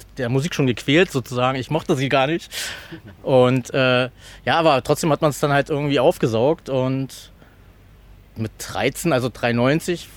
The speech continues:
äh, die Version, die wir jetzt dann gleich hören, ist ja auch eine Live-Version aus diesem Jahr, war halt mein erstes Konzert auch und bin ich halt mit meinem Bruder hin, es war halt toll, das Album wurde released, wo, es war, da war man schon Fan, also hat,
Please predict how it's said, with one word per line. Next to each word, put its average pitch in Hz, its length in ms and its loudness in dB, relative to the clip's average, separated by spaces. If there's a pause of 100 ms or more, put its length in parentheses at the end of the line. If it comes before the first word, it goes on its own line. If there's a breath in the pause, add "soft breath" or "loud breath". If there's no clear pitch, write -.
(240)
äh, 117 60 -8
die 110 300 -6 (120)
Version, 120 280 0
die 139 40 0
wir 135 100 6
jetzt - 140 -6
dann 123 360 0
gleich 120 180 -2
hören, 123 220 4
ist 127 100 -8
ja 131 80 -2
auch 117 80 -4
eine 120 100 0
Live-Version 151 460 4
aus 147 140 -2
diesem 147 180 0
Jahr, 147 260 2 (560 loud breath)
war 135 200 2
halt 151 160 2
mein 151 120 0
erstes 143 240 -2
Konzert 156 400 2
auch 104 320 -4
und 104 300 -8 (360)
bin - 80 -14
ich 104 60 -8
halt 123 120 -2
mit 127 100 -4
meinem 117 120 -2
Bruder 139 220 4
hin, 147 300 0
es 131 160 -10
war 127 120 -2
halt 120 140 -4
toll, 139 680 -4
das 123 200 -12
Album 135 300 2
wurde 143 240 6
released, 143 540 0 (720 loud breath)
wo, 143 160 -4 (180)
es - 140 -10
war, 143 120 4 (240)
da 131 140 2
war 151 100 4
man 190 120 4
schon 165 140 -2
Fan, 160 260 4
also 120 480 -2 (560)
hat, - 160 -4